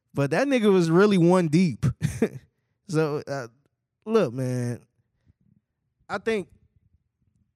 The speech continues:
I don't know, man. I, I, I just think, man, they, I, I just,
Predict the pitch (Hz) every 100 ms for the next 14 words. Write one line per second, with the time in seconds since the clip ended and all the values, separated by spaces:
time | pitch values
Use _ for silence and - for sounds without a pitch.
0 | _ _ _ _ _ _ _ _ _ -
1 | 196 233 175 147 143 139 147 180 202 202
2 | 214 165 208 190 180 - 170 156 135 139
3 | 139 135 143 175 165 123 69 _ - 196
4 | - 202 226 196